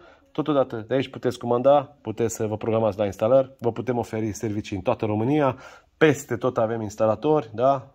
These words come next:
Vă pot ajuta în foarte multe și atunci nu uitați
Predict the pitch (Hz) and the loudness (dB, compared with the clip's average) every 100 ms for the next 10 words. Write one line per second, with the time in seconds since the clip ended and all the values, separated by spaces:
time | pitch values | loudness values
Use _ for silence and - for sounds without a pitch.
0 | - 113 - 107 - - 110 104 104 110 | -6 -6 -4 -8 -10 -6 -4 -2 0 0
1 | - 107 - 113 95 123 147 131 131 117 | 0 -4 -2 -2 -2 -2 -2 0 -2 -2
2 | - - - _ - 117 123 123 123 113 | -8 -20 -20 _ -8 -6 -4 -4 -4 -2
3 | 113 104 - | -2 -2 -8